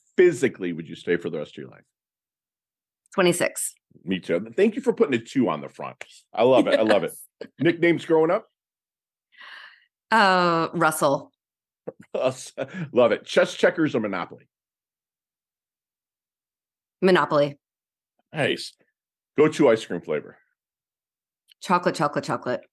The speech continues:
Speaker 1: <laughs> Chocolate. Love it. So there's a sandwich called the Second Act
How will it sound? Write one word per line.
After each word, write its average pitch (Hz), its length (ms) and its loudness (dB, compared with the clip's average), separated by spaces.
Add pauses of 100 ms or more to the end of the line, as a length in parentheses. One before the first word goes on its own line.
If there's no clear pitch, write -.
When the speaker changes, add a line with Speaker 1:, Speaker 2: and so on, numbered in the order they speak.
Speaker 1:
<laughs> - 200 -14
Chocolate. - 540 -2
Love - 220 -8
it. - 240 -10 (300)
So 170 400 4
there's 165 220 4
a 147 40 -10
sandwich 202 560 -2
called 165 260 2
the 113 80 -8
Second - 540 -6
Act 131 320 -4